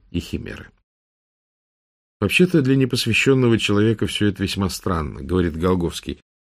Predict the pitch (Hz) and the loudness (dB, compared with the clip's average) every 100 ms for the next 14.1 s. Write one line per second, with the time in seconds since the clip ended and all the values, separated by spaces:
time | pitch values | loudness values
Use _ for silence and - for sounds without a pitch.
0 | _ 127 139 - - 101 90 - - 147 | _ 2 2 2 -2 0 -2 -2 -2 -2
1 | 120 110 - - 85 58 - 73 98 - | 0 -2 -2 -2 -2 -4 -10 -4 -2 0
2 | 90 - 87 123 110 90 82 85 113 95 | -2 -2 0 2 2 0 0 2 0 0
3 | 82 76 135 143 95 - 92 - 92 113 | -2 2 0 0 -2 -2 -2 -2 0 0
4 | 127 - - - - - 92 135 123 98 | 0 -4 -12 -10 -8 -4 0 2 2 -2
5 | - - - 82 120 123 104 - _ _ | -6 -20 -16 -6 -4 -2 -6 -8 _ _
6 | _ _ 98 151 190 175 190 175 156 175 | _ _ 2 4 4 4 4 6 6 6
7 | 165 139 - 127 131 143 131 - 123 170 | 6 4 2 2 2 2 2 -2 0 2
8 | 139 95 80 78 78 - 87 80 92 113 | 2 0 -2 -4 -6 -6 -4 -2 0 2
9 | 123 90 127 127 123 123 117 - 139 120 | 2 0 0 2 4 4 2 2 -2 0
10 | 120 117 104 110 110 92 95 - 139 135 | 0 0 0 -2 -2 -2 -2 -2 -2 0
11 | 90 - _ _ _ - - 131 113 113 | -2 -4 _ _ _ -2 4 6 6 4
12 | 127 123 131 131 120 117 117 117 110 117 | 4 4 6 6 6 6 4 6 4 0
13 | 113 123 123 113 82 - 87 82 80 85 | -2 -2 0 0 -2 -2 0 0 -2 -4